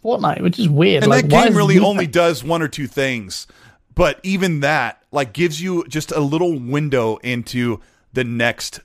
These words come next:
Speaker 2: big thing. Let's talk about the next big event. And everyone said E three was dead, guys. They swore it. They were like, "PlayStation
Speaker 1: Ah.
Speaker 2: backed out, so E three's done and over with." The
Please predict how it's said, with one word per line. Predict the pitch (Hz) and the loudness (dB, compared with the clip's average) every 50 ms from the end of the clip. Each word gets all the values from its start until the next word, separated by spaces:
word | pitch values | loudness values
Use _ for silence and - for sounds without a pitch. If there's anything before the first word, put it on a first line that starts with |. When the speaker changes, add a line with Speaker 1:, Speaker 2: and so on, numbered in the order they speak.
| - | -14
Speaker 2:
big | 107 117 113 110 95 | -8 -6 -6 -6 -8
thing. | - - 120 117 113 107 95 87 - - - 127 - | -6 -4 -4 -4 -4 -6 -8 -12 -18 -20 -20 -8 -2
Let's | 131 170 175 - - | -2 -2 0 0 0
talk | 202 190 175 - | 0 0 2 0
about | 170 147 147 147 143 - - | 0 2 2 2 2 0 0
the | - 151 | -2 -2
next | 143 147 139 - - | 0 -2 -2 -4 -4
big | 120 117 151 139 139 | -4 -4 -2 -2 -2
event. | 120 101 135 135 139 131 - | -2 0 0 0 0 0 -4
And | 143 147 | -4 -2
everyone | 151 156 156 175 180 165 | -2 0 0 0 -2 -2
said | - - 170 160 156 139 | 0 0 0 0 0 -2
E | - 175 - | -6 -6 -6
three | - 165 175 180 | -6 -6 -4 -2
was | 170 165 151 131 | 0 -2 -2 -2
dead, | 117 104 160 160 156 151 143 117 | -4 -2 0 2 2 2 0 0
guys. | 120 135 127 127 135 131 123 - - - - - | 0 0 2 2 0 -2 -4 -10 -20 -12 -4 -2
They | 185 294 | 0 0
swore | - - 294 302 320 240 151 | 0 0 0 2 2 2 0
it. | 120 - _ - | -2 -8 _ -6
They | 165 | -2
were | 190 208 | 0 2
like, | 196 175 - - - | 2 0 0 -2 -4
"PlayStation | - 170 170 165 - - 165 151 - | -2 0 0 0 0 -2 -2 0 0
Speaker 1:
Ah. | 180 196 151 | 0 0 0
Speaker 2:
backed | 135 123 117 - - | 0 -2 -2 -2 -2
out, | 131 123 120 120 120 - - - _ | 0 0 0 0 -2 -4 -10 -20 _
so | - 175 175 | -8 -6 -4
E | 196 185 | -4 -4
three's | - 160 151 156 123 | -6 -4 -6 -6 -4
done | - 143 135 135 131 127 | -2 -2 -2 0 -2 -2
and | 123 123 | -2 -2
over | 123 127 123 120 120 | -2 -2 -2 0 0
with." | 123 127 117 - - - - _ | 2 0 0 -2 -6 -14 -12 _
The | 127 151 | -4 -4